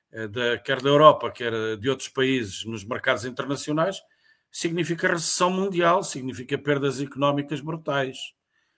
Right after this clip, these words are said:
eh, de alguns Estados em detrimento dos outros. Portanto, indiretamente está a haver um, um jogo económico. Eh, agora, o,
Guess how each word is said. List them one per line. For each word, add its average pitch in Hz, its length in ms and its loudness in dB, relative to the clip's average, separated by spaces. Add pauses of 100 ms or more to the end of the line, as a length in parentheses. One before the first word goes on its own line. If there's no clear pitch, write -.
(160)
eh, 104 220 -6
de 107 100 -4
alguns 113 300 0
Estados 120 340 -2
em 127 140 -6
detrimento 131 560 -8
dos 123 120 -6
outros. 113 400 -6 (560)
Portanto, 160 360 2
indiretamente 165 1040 4
está 156 360 2
a - 40 4
haver 156 280 0
um, 165 360 -2
um 160 60 0
jogo 156 240 0
económico. 147 720 0 (680)
Eh, 117 760 0
agora, 160 420 0
o, 160 360 -6